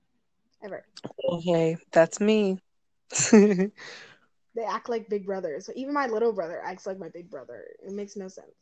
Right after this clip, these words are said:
Speaker 2: Yeah, I'm the youngest in the family, but
Speaker 1: You're the
Speaker 2: so what?
Speaker 1: youngest? Oh God, I'm
Speaker 2: Yeah.
Speaker 1: yawning. Ah. <laughs>
Speaker 2: But I'm really tall, so that's,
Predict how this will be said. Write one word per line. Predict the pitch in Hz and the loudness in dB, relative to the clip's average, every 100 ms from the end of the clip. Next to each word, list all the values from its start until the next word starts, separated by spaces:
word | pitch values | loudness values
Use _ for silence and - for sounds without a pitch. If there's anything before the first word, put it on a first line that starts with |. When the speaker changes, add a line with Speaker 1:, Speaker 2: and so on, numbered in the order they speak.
| _ _ _ _ _ _ _ _ | _ _ _ _ _ _ _ _
Speaker 2:
Yeah, | 214 226 | 2 4
I'm | 202 | 6
the | 196 | 6
youngest | 202 208 214 | 6 4 0
in | |
the | 196 | 0
family, | 190 208 196 190 | 2 0 0 2
but | 185 - 254 _ _ _ _ 233 262 _ _ _ _ _ _ _ | 2 0 -4 _ _ _ _ -16 -16 _ _ _ _ _ _ _
Speaker 1:
You're | 262 349 | -2 4
the | 440 | 4
Speaker 2:
so | 247 | 6
what? | 392 - | 8 6
Speaker 1:
youngest? | 480 494 - - _ _ | 6 0 -12 -20 _ _
Oh | 330 | -8
God, | 330 330 285 | 2 2 4
I'm | 240 | 0
Speaker 2:
Yeah. | 240 190 156 | 0 2 2
Speaker 1:
yawning. | 254 247 - _ - | 0 -6 -10 _ -18
Ah. | 233 302 330 320 311 _ _ _ - | -14 -12 -12 -14 -18 _ _ _ -8
<laughs> | 294 320 349 392 - - - _ _ _ _ _ _ _ _ _ _ _ - 196 | -4 -4 -6 -6 -6 -8 -20 _ _ _ _ _ _ _ _ _ _ _ -8 0
Speaker 2:
But | 185 208 | 4 4
I'm | 196 | 4
really | 190 185 | 4 2
tall, | 165 156 147 175 - | 0 0 0 -6 -6
so | - 151 165 190 | -2 -2 -2 0
that's, | 185 175 - | 0 0 -2